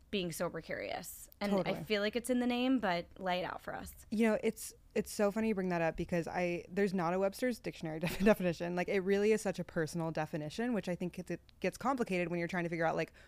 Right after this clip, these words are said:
Speaker 2: what am I? Like, what am I interested in when it comes to my drinking and my relationship with alcohol? So sober curious was actually a term coined by Ruby Warrington. She's brilliant. She's an author.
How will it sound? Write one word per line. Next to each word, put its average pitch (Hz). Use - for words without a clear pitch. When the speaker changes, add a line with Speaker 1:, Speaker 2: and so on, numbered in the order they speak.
Speaker 2:
what 160
am 180
I? 262
Like, 160
what 165
am 196
I 285
interested 175
in 156
when 156
it 151
comes 156
to 175
my 160
drinking 160
and 156
my 151
relationship 156
with 151
alcohol? 165
So 247
sober 294
curious 208
was 185
actually 180
a 170
term 175
coined 170
by 170
Ruby 165
Warrington. 151
She's 160
brilliant. 151
She's 160
an -
author. 170